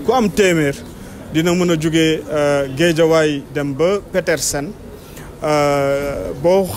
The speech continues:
xalaatee ne am na tey jii ñoo xam ne ñu ngi fay, euh, deux mille francs ba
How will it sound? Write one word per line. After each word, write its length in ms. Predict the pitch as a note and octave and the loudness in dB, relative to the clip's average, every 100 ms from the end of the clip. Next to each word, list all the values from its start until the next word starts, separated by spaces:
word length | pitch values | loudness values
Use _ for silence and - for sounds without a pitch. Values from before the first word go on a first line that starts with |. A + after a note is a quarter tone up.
| - | 0
xalaatee 560 | G#3+ G#3 G3+ - F#3 D#3+ | 2 4 2 2 0 2
ne 160 | D3 | 0
am 160 | D#3+ E3 | -2 -2
na 80 | E3+ | -2
tey 200 | D#3+ E3+ | 2 0
jii 200 | D#3+ E3 | 2 -2
ñoo 160 | E3 D#3+ | -2 -4
xam 160 | D#3+ D3+ | -2 -2
ne 80 | C#3+ | -2
ñu 100 | D#3 | -2
ngi 120 | E3 | -4
fay, 380 | - E3 C#3+ B2+ - - - - - | -2 -2 -2 -4 -10 -18 -18 -14 -4
euh, 1400 | D3+ D3 C#3+ C#3 C3+ C3 C3+ A#2 A2+ A2+ A#2+ B2 C3 D#3 C#3+ | 0 2 2 0 0 -2 -4 -6 -8 -6 -6 -6 -6 -6 2
deux 160 | F#3+ G3 | 4 6
mille 160 | G3 | 4
francs 360 | - F3 F3+ | 2 2 2
ba 80 | E3 | 2